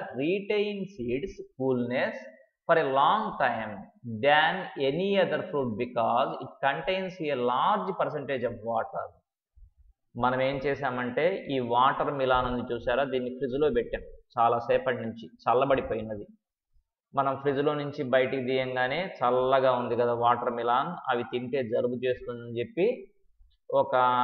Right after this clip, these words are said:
half an hour లేదా ఒక ఫిఫ్టీన్ మినిట్స్ టేబుల్ మీద పెట్టమని చెప్పారు మీ ఇంట్లో. నువ్వేం చేసావంటే ఈ వాటర్ మిలాన్ని ఒక ఫిఫ్టీన్ మినిట్స్ టేబుల్ మీద పెట్టావు. ఆ ఫిఫ్టీన్ మినిట్స్ తర్వాత వచ్చి చూస్తే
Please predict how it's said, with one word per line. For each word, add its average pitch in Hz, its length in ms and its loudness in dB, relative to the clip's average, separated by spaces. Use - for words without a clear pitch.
half 127 340 6
an 123 80 -4
hour 127 340 0
లేదా 139 200 2
ఒక 139 240 0
ఫిఫ్టీన్ 131 400 -6
మినిట్స్ 127 500 -4
టేబుల్ 143 320 2
మీద 131 300 0
పెట్టమని 127 340 -4
చెప్పారు 120 380 -4
మీ 117 140 -6
ఇంట్లో. 113 340 -6
నువ్వేం 135 320 -2
చేసావంటే 135 920 -2
ఈ 139 80 -2
వాటర్ 123 500 2
మిలాన్ని 120 640 0
ఒక 143 220 -8
ఫిఫ్టీన్ 127 400 -4
మినిట్స్ 123 280 -6
టేబుల్ 127 280 0
మీద 117 260 -2
పెట్టావు. 110 360 -2
ఆ 123 140 6
ఫిఫ్టీన్ 131 540 -4
మినిట్స్ 135 360 -6
తర్వాత 123 360 4
వచ్చి 131 320 -2
చూస్తే 131 520 -4